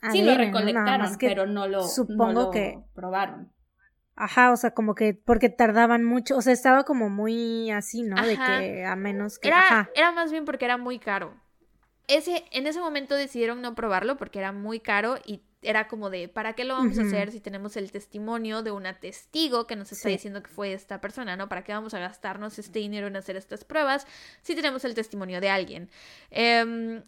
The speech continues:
Speaker 1: entonces, bueno, Melinda estaba haciendo lo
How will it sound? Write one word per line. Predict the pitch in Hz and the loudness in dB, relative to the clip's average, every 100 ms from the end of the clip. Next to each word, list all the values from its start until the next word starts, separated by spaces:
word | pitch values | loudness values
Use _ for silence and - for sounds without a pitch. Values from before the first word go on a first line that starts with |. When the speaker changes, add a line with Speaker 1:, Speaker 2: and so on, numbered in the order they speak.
| - | -4
Speaker 1:
entonces, | 254 269 269 247 | 0 0 -2 -2
bueno, | 233 175 - | -2 -4 -12
Melinda | - 240 262 277 247 277 254 | 0 4 4 2 4 4 4
estaba | 233 - 233 | -2 0 0
haciendo | 233 240 233 - | 0 -4 -6 -6
lo | 220 214 202 190 | -2 0 -2 -4